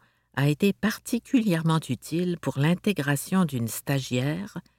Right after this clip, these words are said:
souffrant d'une déficience intellectuelle. La jeune fille a pu développer son autonomie grâce à sa propre liste de tâches composée d'émoticônes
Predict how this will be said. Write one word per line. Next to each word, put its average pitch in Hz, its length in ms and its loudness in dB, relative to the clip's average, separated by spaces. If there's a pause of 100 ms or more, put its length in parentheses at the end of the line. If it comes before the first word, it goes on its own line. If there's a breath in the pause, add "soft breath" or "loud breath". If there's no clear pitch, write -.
(400)
souffrant 196 560 2
d'une 131 240 2
déficience 156 680 -2
intellectuelle. 123 960 -4 (1160)
La 156 100 4
jeune 151 240 2
fille 170 440 -2 (360 soft breath)
a 151 100 0
pu 165 200 0
développer 165 560 2
son 131 240 -2
autonomie 147 760 2 (720)
grâce 175 420 0
à 143 60 -2
sa 120 160 -4
propre - 520 -4
liste 156 460 -2
de 107 180 -6
tâches 175 680 -4 (480)
composée 165 760 6
d'émoticônes 151 1120 2